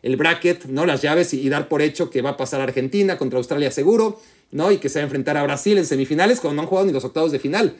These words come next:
Y cuando hemos visto muchas sorpresas, ¿no? Como para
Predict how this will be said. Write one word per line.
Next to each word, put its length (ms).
Y 120
cuando 200
hemos 140
visto 500
muchas 420
sorpresas, 480
¿no? 140
Como 260
para 300